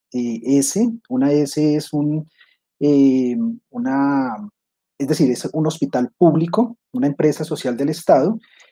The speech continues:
Aquí en Colombia, eh, lo llamamos hospitales públicos y en Bogotá tenemos cuatro hospitales. Dentro de las acciones que nosotros, eh, realizamos, que muchas de ellas están,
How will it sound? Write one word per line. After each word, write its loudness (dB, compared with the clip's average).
Aquí 0
en 0
Colombia, 2
eh, -2
lo -6
llamamos -4
hospitales -8
públicos 0
y -4
en 0
Bogotá -8
tenemos -4
cuatro 0
hospitales. -2
Dentro 4
de 8
las 2
acciones 0
que -2
nosotros, -2
eh, 0
realizamos, 0
que -4
muchas -4
de 0
ellas -6
están, -6